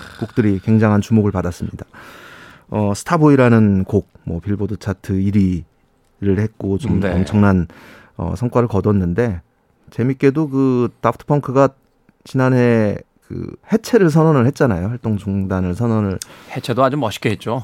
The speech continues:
Speaker 1: 네.
Speaker 2: 어, 선언도 그 영상이
Speaker 1: 네.
Speaker 2: 참
Speaker 1: 그래서
Speaker 2: 인상적이어서.
Speaker 1: 그러게요. 이 다프트 펑크의, 어, 유일한 빌보드 일 위 곡이 위켄드랑 함께한 스타보이라는 곡이었어요.
Speaker 2: 음.
Speaker 1: 어, 오늘 준비한 곡은 스타보이 말고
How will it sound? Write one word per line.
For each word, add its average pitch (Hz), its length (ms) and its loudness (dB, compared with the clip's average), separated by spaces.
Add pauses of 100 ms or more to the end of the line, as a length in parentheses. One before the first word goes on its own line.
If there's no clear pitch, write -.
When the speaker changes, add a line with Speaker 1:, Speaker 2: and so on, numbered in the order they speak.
Speaker 1:
네. 113 180 6
Speaker 2:
어, 95 120 2
선언도 113 380 -6
그 110 80 -8
영상이 110 460 -4
Speaker 1:
네. 104 80 -4
Speaker 2:
참 101 300 -6 (420)
Speaker 1:
그래서 117 240 0
Speaker 2:
인상적이어서. 104 460 0
Speaker 1:
그러게요. 101 400 -2 (260)
이 113 40 -6
다프트 123 280 -2
펑크의, 147 840 2 (640)
어, 95 200 -4
유일한 190 520 6
빌보드 135 420 4
일 110 220 4
위 107 360 0
곡이 156 520 -4
위켄드랑 110 800 2
함께한 110 540 0 (140)
스타보이라는 101 880 2
곡이었어요. 98 560 -2 (140)
Speaker 2:
음. 92 840 -4
Speaker 1:
어, 82 240 -8
오늘 131 180 6
준비한 120 320 2
곡은 139 180 0
스타보이 131 480 0
말고 92 480 -4